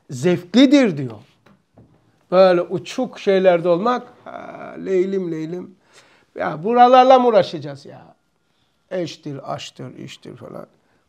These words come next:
Nereye itilir bunlar? Bir alametleri, fiilen alan, tembel olurlar. Kaplarından çıkamazlar, bağnaz olurlar, geçimsiz olurlar, ithamcı olurlar.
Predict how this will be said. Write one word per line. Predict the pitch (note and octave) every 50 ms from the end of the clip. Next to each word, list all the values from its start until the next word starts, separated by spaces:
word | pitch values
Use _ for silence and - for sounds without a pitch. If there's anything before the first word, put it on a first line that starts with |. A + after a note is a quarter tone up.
| _ _ _ _ _ _ _ _ _ _ _ -
Nereye | E3+ G#3+ B3 C4+ C4+ A#3+
itilir | G3+ - - F#3 F#3 G#3 G3+ F3
bunlar? | F3 E3+ F3+ G3+ G#3 G#3+ - - _ _ _ _ -
Bir | D#3+ E3 F3 F3 E3+ D3+ C#3+ C3+ _ _ -
alametleri, | D3+ C#3+ D3 D3 C#3 C#3 C#3 C3+ C#3+ - C#3+ C#3 C#3 C#3 _
fiilen | _ - E3 E3+ F#3 F#3 F3+ F3+ F3 E3 D#3 -
alan, | - C#3+ C#3 C3+ C3 B2+ _ _ _ _
tembel | - D#3+ D#3+ E3+ F#3+ G3 G3
olurlar. | G3 E3 C#3 C3 A2 - - C#3+ B2+ B2 C3 _ _ _ _ _ _ _ _ _ _ _ _ _ _
Kaplarından | - - E3 D3+ - F3 D#3+ E3 E3 E3+ E3 D#3
çıkamazlar, | D#3+ - D#3+ - D#3 D3 C#3+ C#3 C3+ - - C#3 B2+ B2 B2+ _ - _ -
bağnaz | D3 C#3 C3+ C3+ D3 D#3+ D#3+ C3+ C#3+
olurlar, | C#3+ C3+ C3 C3 A#2+ A#2+ A#2 A2+ A2+ B2+
geçimsiz | C#3+ D3 C#3+ C3+ C#3 - D#3 C3+ - - C#3+ D3
olurlar, | D3+ C#3 B2+ B2 A#2+ A#2+ A#2 A2+ A2 A#2+ - -
ithamcı | D3 C#3 - - D#3+ D3+ D3 C3+ - D#3
olurlar. | D#3 D3 C#3 B2+ B2 B2+ C3+ C3+ C3